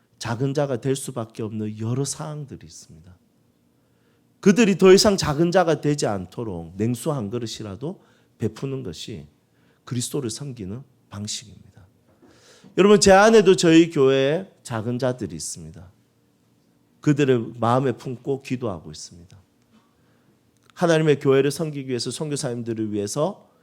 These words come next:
자신의 것을 아끼지 않고 드리는 사람들이 있습니다. 미혼모들을 위해서 매달마다, 형편을 알고 있는데 그들을 위해서 드리는 사람들이 있습니다.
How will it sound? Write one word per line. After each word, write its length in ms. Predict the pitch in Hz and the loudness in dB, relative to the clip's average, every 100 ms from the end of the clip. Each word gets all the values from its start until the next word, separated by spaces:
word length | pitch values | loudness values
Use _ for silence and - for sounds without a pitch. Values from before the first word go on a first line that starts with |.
| _ _ _ - | _ _ _ -4
자신의 460 | 147 151 202 175 | -2 0 -2 -2
것을 240 | 147 - 127 | -2 -4 -6
아끼지 400 | 180 - 131 101 | -6 -8 -8 -8
않고 320 | 95 - 123 | -10 -14 -12
드리는 320 | 117 110 101 | -10 -8 -10
사람들이 460 | - 98 82 92 80 | -14 -18 -18 -20 -20
있습니다. 480 | - - - - _ _ - _ _ _ _ | -20 -20 -20 -20 _ _ -20 _ _ _ _
미혼모들을 800 | 123 165 170 185 185 160 147 131 | 2 6 8 6 4 4 2 0
위해서 480 | 123 120 170 190 - _ | -2 -4 -6 -10 -14 _
매달마다, 800 | 117 135 156 160 160 151 90 85 _ _ _ _ - | -2 2 4 4 2 -2 -6 -10 _ _ _ _ -4
형편을 480 | 208 202 233 202 | -2 0 2 4
알고 380 | 147 131 135 165 | 4 4 4 2
있는데 340 | 139 123 123 135 | 0 -4 -4 -4
그들을 460 | - 135 135 113 | -4 -4 -4 -2
위해서 340 | 107 107 156 170 - _ | -2 -2 -4 -8 -14 _
드리는 340 | 131 127 120 | -4 -2 -4
사람들이 560 | 98 - 98 87 104 92 | -6 -10 -14 -16 -18 -20
있습니다. 460 | 78 - - _ | -20 -20 -20 _